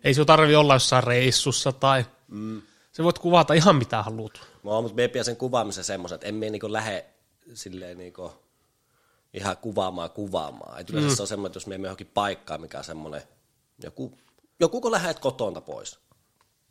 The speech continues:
Speaker 2: niin sit niitä sit kuvaa sit siinä niinku ohella, mitä näki. Silleen mie pidän sen kuvauksen, et en mie niinku osaa lähteä mihinkään kuvausretkelle oikein. Enkä mie kuvaa kotonta mitään. Sen mie just tos,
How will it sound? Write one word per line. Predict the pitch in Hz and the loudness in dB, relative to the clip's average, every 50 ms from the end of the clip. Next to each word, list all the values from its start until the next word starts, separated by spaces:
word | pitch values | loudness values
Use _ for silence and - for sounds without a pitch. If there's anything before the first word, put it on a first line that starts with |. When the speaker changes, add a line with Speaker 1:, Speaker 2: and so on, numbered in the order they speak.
| _ _ | _ _
Speaker 2:
niin | - 101 | -6 -4
sit | - 104 95 - _ _ _ _ _ _ _ _ _ | -4 -4 -6 -8 _ _ _ _ _ _ _ _ _
niitä | _ 85 95 101 95 85 - 73 | _ -12 -10 -8 -8 -8 -10 -12
sit | 78 85 - | -16 -16 -18
kuvaa | _ - 71 69 69 65 65 | _ -18 -16 -14 -12 -12 -12
sit | - - 64 - | -14 -16 -18 -18
siinä | - 71 71 67 | -18 -16 -16 -16
niinku | 71 73 - 76 | -16 -14 -12 -10
ohella, | 78 78 80 78 67 71 | -10 -10 -10 -12 -12 -14
mitä | 71 71 69 71 73 | -14 -16 -16 -14 -14
näki. | 76 73 73 - - 76 - - _ _ _ _ _ _ _ _ _ _ _ | -14 -16 -16 -18 -20 -20 -20 -20 _ _ _ _ _ _ _ _ _ _ _
Silleen | - - 123 117 107 95 87 | -6 -4 -4 -4 -4 -6 -8
mie | 87 82 78 | -10 -12 -12
pidän | - 76 78 | -12 -12 -12
sen | - 82 73 | -12 -14 -14
kuvauksen, | - 80 78 80 73 71 - - 80 | -14 -12 -10 -8 -8 -10 -12 -14 -14
et | 76 78 | -14 -12
en | 82 | -12
mie | 90 92 90 87 | -12 -12 -12 -12
niinku | 87 87 85 90 | -12 -14 -14 -16
osaa | 85 82 - 82 85 | -14 -12 -10 -10 -8
lähteä | 87 85 82 - - 80 78 | -8 -8 -10 -12 -16 -18 -16
mihinkään | 78 76 80 - 80 - | -16 -14 -14 -16 -14 -14
kuvausretkelle | - 95 85 85 80 73 - - - 76 78 - - - - 67 64 - - | -14 -12 -8 -8 -8 -8 -10 -14 -18 -18 -16 -16 -18 -18 -20 -18 -18 -18 -18
oikein. | - - - _ - - _ _ _ _ _ _ _ _ _ _ _ - - - - - - - - _ - | -18 -20 -20 _ -20 -20 _ _ _ _ _ _ _ _ _ _ _ -20 -20 -20 -20 -20 -20 -20 -16 _ -6
Enkä | 127 143 165 | -4 -4 -2
mie | 165 170 165 | -2 -4 -4
kuvaa | 156 151 156 | -4 -4 -6
kotonta | 151 - 160 156 - - 135 110 90 76 | -6 -6 -8 -8 -6 -6 -8 -8 -10 -12
mitään. | 76 80 80 - - - 76 - _ _ _ _ _ _ _ _ _ _ _ _ _ _ | -16 -18 -20 -16 -14 -14 -14 -14 _ _ _ _ _ _ _ _ _ _ _ _ _ _
Sen | - - 98 104 | -18 -16 -14 -12
mie | 101 90 80 73 _ _ _ _ | -12 -14 -14 -16 _ _ _ _
just | - 87 - - _ | -20 -20 -20 -20 _
tos, | - - | -18 -18